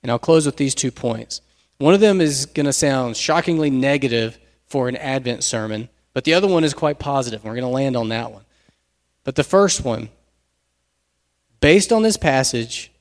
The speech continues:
and the rest of Scripture, we have to acknowledge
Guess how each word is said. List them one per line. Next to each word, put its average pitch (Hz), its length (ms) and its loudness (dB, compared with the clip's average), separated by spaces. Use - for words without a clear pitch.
and 139 180 0
the 131 80 2
rest 143 300 0
of 170 100 -4
Scripture, 127 460 -4
we 117 160 -4
have 147 260 0
to 180 100 0
acknowledge 113 680 -6